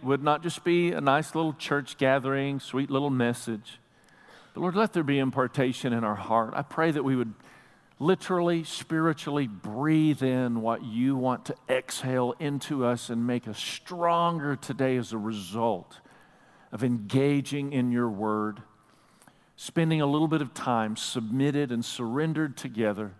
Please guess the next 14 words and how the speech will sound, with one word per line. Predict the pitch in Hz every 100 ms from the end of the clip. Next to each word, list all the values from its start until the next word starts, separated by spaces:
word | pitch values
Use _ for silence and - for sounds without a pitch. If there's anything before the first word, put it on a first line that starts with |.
| _ _
to | -
the | 123 131
throne | - - 123 135 151 151 151
room | 143 143
of | 135 101
God | 113 110 98 95 104
in | 131
an | 127 135
avenue, | 156 160 135 113 113
Lord, | 120 113
that | 127
you | 139 202 165
have | 107
purposed, | - 110 - 87 - -